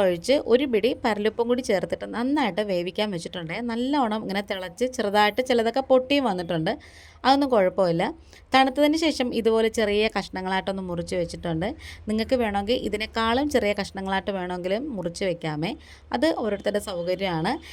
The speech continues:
ഇനി ഞാനിവിടെ അര ഇഞ്ച് നീളത്തിലുള്ള ഇഞ്ചി ചെറുതായിട്ട് നീളത്തിൽ അരിഞ്ഞതും ഒരു വലിയ തുടം വെളുത്തുള്ളി എടുത്തിട്ട് അത് മുഴുവനെ തൊലി കളഞ്ഞിട്ട് അതിങ്ങനെ ഒന്ന്, ആ, രണ്ടായിട്ടോ മൂന്നായിട്ടോ ഒക്കെ കീറിയൊക്കെ ഇട്ടിട്ടുണ്ട്. കീറിയിടുമ്പോൾ കുറച്ചുകൂടെ നന്നായിട്ട് അരപ്പൊക്കെ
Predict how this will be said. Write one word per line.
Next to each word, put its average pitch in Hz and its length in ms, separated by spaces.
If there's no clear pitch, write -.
ഇനി 330 180
ഞാനിവിടെ 214 420
അര 226 80
ഇഞ്ച് 226 280
നീളത്തിലുള്ള 190 520
ഇഞ്ചി 196 260
ചെറുതായിട്ട് 180 440
നീളത്തിൽ 175 400
അരിഞ്ഞതും 165 380
ഒരു 285 220
വലിയ 220 260
തുടം 214 300
വെളുത്തുള്ളി 185 480
എടുത്തിട്ട് 175 320
അത് 180 140
മുഴുവനെ 190 400
തൊലി 202 260
കളഞ്ഞിട്ട് 175 540
അതിങ്ങനെ 233 400
ഒന്ന്, 247 140
ആ, 220 40
രണ്ടായിട്ടോ 254 380
മൂന്നായിട്ടോ 233 360
ഒക്കെ 220 180
കീറിയൊക്കെ 208 460
ഇട്ടിട്ടുണ്ട്. 170 380
കീറിയിടുമ്പോൾ 233 560
കുറച്ചുകൂടെ 220 360
നന്നായിട്ട് 196 380
അരപ്പൊക്കെ 190 320